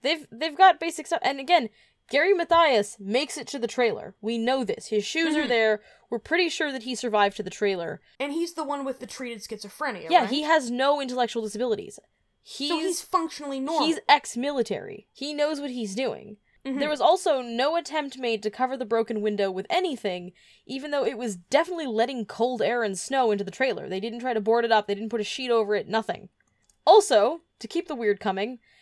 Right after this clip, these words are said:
Speaker 1: there was a shed full of food provisions on the premises, and they, the men actually did access the storage shed, and they opened around a dozen canned rations, and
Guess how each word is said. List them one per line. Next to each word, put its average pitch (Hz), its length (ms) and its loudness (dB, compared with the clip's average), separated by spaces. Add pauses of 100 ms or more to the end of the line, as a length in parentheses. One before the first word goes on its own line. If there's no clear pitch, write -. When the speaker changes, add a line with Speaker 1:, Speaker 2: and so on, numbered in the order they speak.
(140)
Speaker 1:
there 247 120 2
was 269 120 -2
a 277 100 -4
shed 370 440 2
full 330 200 -4
of 247 120 -4
food 320 300 -8
provisions 202 440 0
on 196 180 0
the 180 60 -6
premises, - 580 -4 (360)
and 226 320 -2
they, 254 320 -2 (120)
the 214 180 0
men 294 180 4 (120)
actually 254 440 -2 (100)
did 240 260 -2
access 214 540 2
the - 120 -14
storage 330 440 2
shed, - 420 -2 (480)
and 233 160 2
they 233 100 4
opened 359 300 2
around 254 480 0
a 220 80 4
dozen 226 560 4
canned 214 460 -2
rations, - 640 0
and 180 240 -10